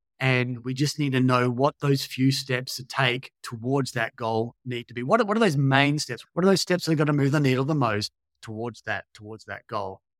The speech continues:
By clarity, I'm not saying it needs to be, we've got the, the horse blinders on and that is the only route we're gonna take. I think anyone that's been around long enough knows that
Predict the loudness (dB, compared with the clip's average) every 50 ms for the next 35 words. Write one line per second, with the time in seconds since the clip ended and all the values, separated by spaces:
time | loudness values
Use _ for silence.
0 | _ -2 0 0 2 6 6 8 8 8 6 4 4 4 2 2 2 0 -2 -2
1 | 0 0 2 2 2 0 -2 -4 -6 -8 -8 -10 -12 -8 -4 -2 -2 -2 -2 -2
2 | -4 -4 -6 -6 -6 -6 -4 -4 -4 -4 -4 -4 -4 -4 -4 0 2 2 2 2
3 | 2 0 -4 -6 -4 -4 -4 -4 -4 -4 -2 0 0 0 0 -2 -6 -8 -8 -6
4 | -4 -2 -2 -4 -6 -10 -20 -20 -20 -20 -14 _ -8 -6 -6 -6 -8 -8 -8 -8
5 | -8 -10 -12 -12 -10 -10 -10 -10 -8 -8 -6 -6 -6 -10 -14 _ _ _ _ _
6 | -20 -14 -10 -8 -2 0 2 4 4 4 4 2 2 0 -2 -6 -10 -8 -8 -6
7 | -4 -2 0 0 2 2 2 2 2 2 2 2 2 0 -2 -2 -2 -2 -2 -2
8 | -4 -6 -10